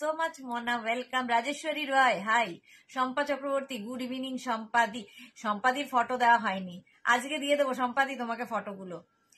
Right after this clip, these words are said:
মনি ফুকান, welcome, welcome, thank you so much। আচ্ছা, new launch দেখে নাও,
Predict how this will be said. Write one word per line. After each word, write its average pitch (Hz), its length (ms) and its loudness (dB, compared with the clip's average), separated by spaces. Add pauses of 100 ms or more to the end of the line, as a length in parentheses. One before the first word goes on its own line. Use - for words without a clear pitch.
(160)
মনি 294 260 -2
ফুকান, 294 440 -4
welcome, 247 460 2
welcome, 202 480 -6
thank 220 160 -6
you 220 140 -18 (100)
so 196 100 -10
much। 160 200 -16 (320)
আচ্ছা, 220 240 -4
new 294 220 -8
launch 330 320 0
দেখে 294 240 -4
নাও, 185 160 -6